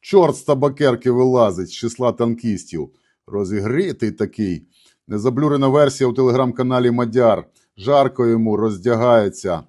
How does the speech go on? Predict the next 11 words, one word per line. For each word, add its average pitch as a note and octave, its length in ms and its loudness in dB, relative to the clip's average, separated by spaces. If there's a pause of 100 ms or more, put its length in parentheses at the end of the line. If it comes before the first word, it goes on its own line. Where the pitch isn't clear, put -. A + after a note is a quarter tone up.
(320)
і C#3+ 160 -2
прямує B2 680 0
у A2+ 140 2
посадку. G2+ 800 -2 (120)
О, G#2+ 220 -2 (400)
у G2+ 100 -6
одних A2 380 -2
гатях G#2 440 -2
темно-синіх G#2 840 -4
радянсько-армійських G2+ 1300 -6
залишився. F#2 880 -6